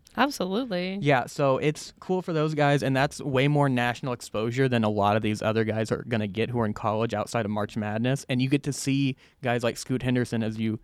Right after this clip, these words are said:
Speaker 2: mentioned, go against guys like Cade Cunningham and Evan Mobley, who we know are good, and you can get a better feel for it.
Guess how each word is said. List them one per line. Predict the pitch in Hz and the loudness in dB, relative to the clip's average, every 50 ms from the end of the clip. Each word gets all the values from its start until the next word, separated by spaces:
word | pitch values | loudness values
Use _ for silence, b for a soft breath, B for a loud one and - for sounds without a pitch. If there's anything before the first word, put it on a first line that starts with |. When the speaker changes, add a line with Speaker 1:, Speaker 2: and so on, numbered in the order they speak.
| b b b b b | b b b b b
Speaker 2:
mentioned, | b 127 127 139 151 - 135 117 110 98 | b 2 4 4 4 4 2 0 2 2
go | 110 117 123 | 2 2 2
against | 120 117 117 107 - | 2 0 -2 -4 -2
guys | 120 110 110 - | -2 -2 -2 -2
like | 110 - | -2 -6
Cade | - - 127 110 113 | -4 -4 -4 -4 -4
Cunningham | - 123 110 110 110 113 113 107 104 | -4 -4 -4 -4 -2 -4 -4 -4 -2
and | 107 104 | -2 -2
Evan | - 113 107 110 110 | -2 -2 0 0 0
Mobley, | 107 107 110 104 107 104 107 | 0 0 -2 0 0 -2 -2
who | 104 127 120 113 | 0 0 -2 0
we | 110 117 117 | 0 0 0
know | 113 110 107 110 113 | 2 2 2 2 2
are | 113 107 101 | 2 0 0
good, | 104 107 110 120 127 127 | -2 -2 0 0 0 0
and | - 120 117 | -2 -4 -6
you | 110 - | -6 -6
can | - 110 107 | -6 -6 -4
get | 110 110 | -2 -2
a | 110 107 | -2 0
better | 110 110 110 110 107 | -2 0 0 -2 -4
feel | - - 110 107 120 123 131 | -6 -8 -4 -2 -2 -2 -2
for | - 151 156 165 165 | -2 -2 0 2 2
it. | 170 165 | 2 0